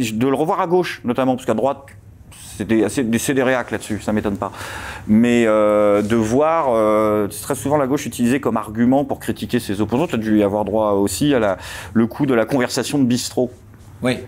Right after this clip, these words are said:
Speaker 1: C'est d'un mépris de classe inouï. De voir des gens de gauche te dire, euh, « Ah, bah, regarde, là, le, leur conversation de P M U. »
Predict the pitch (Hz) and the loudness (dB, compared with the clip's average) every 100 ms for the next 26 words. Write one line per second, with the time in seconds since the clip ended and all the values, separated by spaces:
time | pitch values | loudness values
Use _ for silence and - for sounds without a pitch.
0 | - - - 110 110 113 - - 131 117 | -16 -6 -2 2 2 2 -2 -2 -2 -2
1 | - 131 139 143 143 - - - - - | 0 2 2 0 -4 -16 -20 -20 -20 -20
2 | - 117 120 123 131 120 110 139 139 - | -4 0 0 0 2 2 2 2 0 -4
3 | 120 113 143 120 110 101 113 104 110 113 | -2 0 2 2 2 2 2 2 2 2
4 | 117 110 110 117 113 98 101 95 - 143 | 2 2 2 2 2 2 0 0 -2 -2
5 | 135 139 170 139 151 139 135 127 - | -2 -2 -2 0 2 2 2 -2 -10